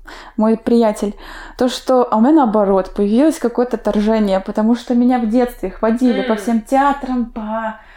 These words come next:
Speaker 1: э, музеям, еще что-то, и ему так этого хватило в детстве, что он сейчас этим не занимается, ему не
Speaker 2: А,
Speaker 1: очень интересно.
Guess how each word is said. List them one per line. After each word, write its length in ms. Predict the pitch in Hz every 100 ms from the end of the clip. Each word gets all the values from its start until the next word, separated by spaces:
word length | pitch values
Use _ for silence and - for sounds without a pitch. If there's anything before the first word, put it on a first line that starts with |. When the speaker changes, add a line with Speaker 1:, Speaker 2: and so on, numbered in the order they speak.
| - -
Speaker 1:
э, 360 | - 226 233 233 220 -
музеям, 800 | 214 220 214 240 226 240 262 247
еще 240 | 233 302 370
что-то, 320 | - 254 226
и 120 | 220
ему 300 | 226 247 285
так 260 | 294 277 269
этого 220 | - 220
хватило 540 | 220 233 - 247 208 190
в 120 | 190
детстве, 400 | 294 - - 220
что 220 | - 269
он 100 | 381
сейчас 260 | - 277 294
этим 180 | 247 247
не 60 |
занимается, 520 | 247 247 202 156 -
ему 100 | 233
не 160 | 302 262
Speaker 2:
А, 120 | 220
Speaker 1:
очень 160 | 180 180
интересно. 500 | 185 208 226 -